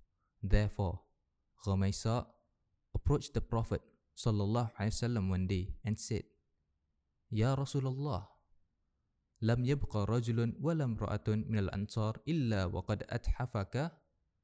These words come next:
bituhfatin," which meant, "O Prophet Rasulullah sallallahu alaihi wasallam,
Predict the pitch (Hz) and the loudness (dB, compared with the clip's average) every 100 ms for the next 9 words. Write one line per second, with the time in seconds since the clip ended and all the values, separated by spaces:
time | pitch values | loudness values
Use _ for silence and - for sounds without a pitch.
0 | - 131 - - - 95 - 87 92 _ | -12 -8 -2 -2 -2 -4 -2 -4 -4 _
1 | - - - 131 - 139 120 - - - | -20 -20 -8 -8 -4 -2 -2 -2 -6 -8
2 | _ _ _ _ - 139 - 120 - - | _ _ _ _ -2 0 0 -4 -6 -8
3 | _ _ - 110 160 139 113 95 - 98 | _ _ -8 -4 -2 0 0 -2 -2 -2
4 | 90 95 - - 107 101 | -2 -2 -4 -4 -2 0